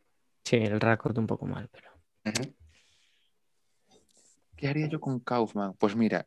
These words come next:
Speaker 3: yo
Speaker 2: Pues,
Speaker 3: creo que
Speaker 2: a
Speaker 3: con
Speaker 2: ver,
Speaker 3: Kaufman
Speaker 2: empieza tú, Yago.
Speaker 3: yo teorizaría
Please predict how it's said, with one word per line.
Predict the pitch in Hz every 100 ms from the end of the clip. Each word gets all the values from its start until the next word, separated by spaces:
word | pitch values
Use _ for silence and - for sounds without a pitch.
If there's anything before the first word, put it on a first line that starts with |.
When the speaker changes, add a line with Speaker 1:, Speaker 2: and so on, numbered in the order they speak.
| _
Speaker 3:
yo | 113 139 -
Speaker 2:
Pues, |
Speaker 3:
creo | 131 107
que | 107
Speaker 2:
a |
Speaker 3:
con | 104 110
Speaker 2:
ver, | 110
Speaker 3:
Kaufman | - 156 - -
Speaker 2:
empieza | 117 117
tú, | 107
Yago. | 110 104 - _ _ - _ _ _
Speaker 3:
yo | - 147 139 127 147
teorizaría | - 170 139 131 127 113 131 160 185